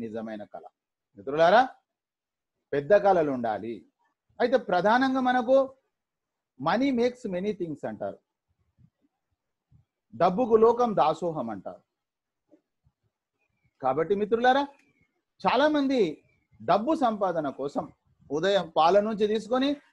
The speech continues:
రాత్రి సోంపు వరకు కూడా కలుషితం చేసేసి జనాల ఆరోగ్యాలతోటి కూడా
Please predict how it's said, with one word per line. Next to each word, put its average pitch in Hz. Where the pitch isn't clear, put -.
రాత్రి 220
సోంపు 220
వరకు 190
కూడా 180
కలుషితం 285
చేసేసి 214
జనాల 208
ఆరోగ్యాలతోటి 185
కూడా 143